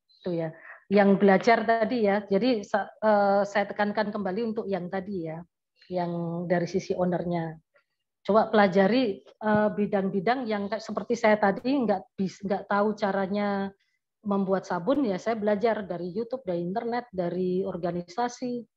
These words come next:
dari asosiasi laundry, saya ke sana. Nah, coba Bapak Ibu cek kira-kira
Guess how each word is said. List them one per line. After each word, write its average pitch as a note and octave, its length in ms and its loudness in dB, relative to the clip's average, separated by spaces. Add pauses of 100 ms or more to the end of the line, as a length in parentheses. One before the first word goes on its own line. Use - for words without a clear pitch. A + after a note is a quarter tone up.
(160)
dari F3+ 220 -2
asosiasi F#3 580 0
laundry, A#3 640 0 (160)
saya F#3+ 240 -6
ke F3+ 80 -8
sana. D#3 480 -6 (320)
Nah, E3 80 -2
coba G#3 240 4
Bapak F3+ 320 2
Ibu G3+ 240 0
cek G3+ 240 -4 (480)
kira-kira F#3+ 640 2